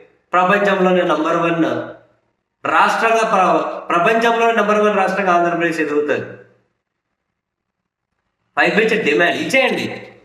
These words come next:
వారాంత పలుకులకు ఒక భారతరత్న ఇచ్చేయండి, ఈయనకు ఒక భారతరత్న ఇచ్చేయండి, ఇంకొచ్చే ఇంకో హీరో గారికి ఇంకో భారతరత్న ఇచ్చేయండి, వీలైతే రాజమౌళికి ఒక భారతరత్న ఇచ్చేయండి.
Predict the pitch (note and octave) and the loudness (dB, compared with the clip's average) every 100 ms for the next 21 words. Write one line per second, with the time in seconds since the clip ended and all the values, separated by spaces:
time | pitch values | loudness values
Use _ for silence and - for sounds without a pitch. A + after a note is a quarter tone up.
0 | _ C#3+ F3+ G3 F#3 F#3 F3 E3+ E3+ E3+ | _ 0 2 2 0 0 0 0 0 -2
1 | E3 D#3+ D#3 E3+ F#3 F#3 F#3 F3+ F#3+ F#3 | -2 0 0 0 0 -2 -2 -2 -2 0
2 | E3 D3 E3 F3 D#3+ D#3 F3 F3 F3+ F3+ | -2 -2 0 0 0 0 0 0 0 -2
3 | F3+ F#3 F3+ F3+ C#3 - - _ _ _ | -2 0 0 0 -4 -8 -18 _ _ _
4 | _ _ _ - D#3+ F3+ F#3 F#3 E3 - | _ _ _ -6 -2 0 0 0 -2 -4
5 | - F3+ F3+ - G3+ G3+ G3+ F#3 F3+ F3 | -2 0 2 0 0 2 2 2 0 -2
6 | F3+ F#3 F3+ F3+ F#3 F3+ F#3 F3 F#3 F#3 | 0 0 2 0 -2 -2 -2 -2 0 0
7 | D#3+ - - - G3+ G#3+ G3+ G3+ F3+ F#3 | -2 -6 -12 -4 0 2 2 2 2 2
8 | G3 G3+ G3+ G3 F3 F3+ F3+ F#3 F#3 F3+ | 2 2 2 0 2 2 2 -2 0 -2
9 | F3+ F#3 F#3 F3 - - | 0 0 0 0 -4 -8